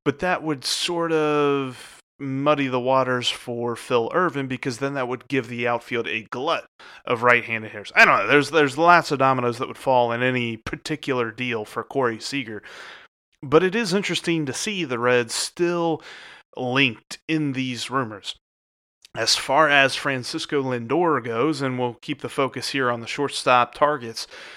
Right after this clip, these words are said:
as far as Francisco Lindor goes, the Indians' president of baseball operations kinda came and made a statement again to the press that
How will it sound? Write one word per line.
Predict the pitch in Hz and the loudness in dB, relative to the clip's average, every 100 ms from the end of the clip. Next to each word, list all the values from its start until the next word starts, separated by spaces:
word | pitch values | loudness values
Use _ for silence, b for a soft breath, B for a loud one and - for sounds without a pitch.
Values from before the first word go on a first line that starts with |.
| B | B
as | 147 - | 0 0
far | 208 190 | -2 -2
as | 180 | -4
Francisco | 180 165 165 170 - | 0 0 0 -2 0
Lindor | 151 143 139 143 147 135 | 0 0 0 2 2 0
goes, | 139 143 123 | 0 0 0
the | 120 123 | 0 2
Indians' | 127 151 139 135 127 120 | 2 -2 -2 0 -2 -4
president | - 151 139 139 135 131 127 - 113 | -4 -4 -2 -6 -4 -4 -4 -6 -10
of | 117 131 113 | -6 -6 0
baseball | 139 - 139 131 123 | -2 2 2 2 2
operations | 127 120 113 127 123 123 113 107 - B B B B _ | -2 -2 -2 -2 -2 -8 -10 -14 -18 B B B B _
kinda | - 120 127 120 120 117 - _ - | -2 2 2 2 2 0 -2 _ -16
came | - 143 147 143 143 143 139 | -8 0 2 2 2 0 0
and | 127 127 | 0 2
made | 131 | 2
a | 123 | 2
statement | - - 143 135 131 | 0 -2 -2 0 -4
again | 120 110 110 147 202 170 139 127 | -4 -8 -6 -2 2 2 2 0
to | 123 127 120 | -2 -2 -2
the | 117 113 | -2 -4
press | - 117 117 - | 0 -2 0 -4
that | 117 113 107 | -2 0 0